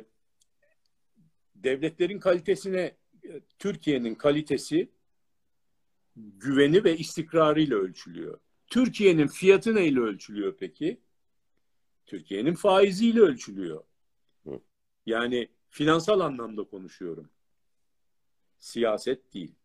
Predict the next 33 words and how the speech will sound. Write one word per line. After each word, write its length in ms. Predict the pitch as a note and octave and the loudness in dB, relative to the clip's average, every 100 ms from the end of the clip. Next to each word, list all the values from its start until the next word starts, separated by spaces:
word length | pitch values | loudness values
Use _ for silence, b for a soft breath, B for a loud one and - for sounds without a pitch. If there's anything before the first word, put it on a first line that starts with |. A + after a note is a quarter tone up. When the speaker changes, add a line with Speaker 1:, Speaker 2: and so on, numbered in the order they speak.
| _ | _
Speaker 1:
Finansal 480 | - G2+ G#2 - A#2+ | -10 -6 -6 -2 0
Speaker 2:
Şimdi 0 | |
Speaker 1:
anlamda. 200 | G#2+ F#2+ | 0 4
Speaker 2:
şeyi 180 | A2+ | 8
açıklıyorsunuz, 500 | B2 - - D3+ E3+ | 8 6 4 6 6
Speaker 1:
Aa, 40 | D#3+ | 6
bunun 120 | - | 4
içinde 200 | F#2+ G#2 | 4 8
Speaker 2:
idareler 200 | G#2+ G#2+ | 8 8
Speaker 1:
siyaset 320 | G#2+ A2 G2+ | 8 8 6
Speaker 2:
gittikten 300 | A2+ - A#2 | -2 2 2
Speaker 1:
var. 60 | A#2 | 2
Speaker 2:
sonra 540 | - G#2 G#2+ C3+ - _ _ _ _ | 2 2 6 4 2 _ _ _ _
hani 320 | - F2+ G2 F2 | -4 0 0 2
Merkez 540 | F#2 G2 A2 B2 G2+ | 2 2 4 4 6
Bankası'na 680 | G2 F#2+ - F2+ - G#2+ A#2+ | 4 4 2 -2 0 2 2
faiz 440 | - F#2 A2 G2+ | 4 4 4 4
helaldir 680 | F#2 G2 A2+ G2+ E2+ D2 C#2+ | 4 6 6 4 -2 -4 -4
demenizin 520 | E2 E2+ E2 E2+ C3 | -4 -2 -2 -2 2
gerekçesini 600 | G#2+ F#2 F#2 E2+ - D#2 | 4 4 2 -6 -6 -6
açıklıyorsunuz. 800 | D2 - _ C#2+ B1+ C#2 C2 C2 | -6 -10 _ -10 -10 -12 -10 -6
Ben 80 | C#2 | -4
izleyicilerimiz 320 | C#2 C2+ B2 | -4 0 4
Speaker 1:
Hayır, 220 | D3+ C#3+ | 4 2
daha 280 | A#2+ B2 C#3+ | 0 -2 -4
değil, 140 | C3+ | -6
daha 100 | A#2 | -8
Speaker 2:
açısından. 60 | A2 | -6
Speaker 1:
oraya, 340 | A#2 A#2 A#2+ A#2+ | -6 -6 -8 -8
oraya 220 | A2+ A#2 | -8 -8
gelmedik. 300 | C3 C#3 D#2+ | -8 -8 0
Speaker 2:
Gelmedik 460 | F#2 A#2+ F2 - | 4 4 2 -2
mi? 80 | - | -12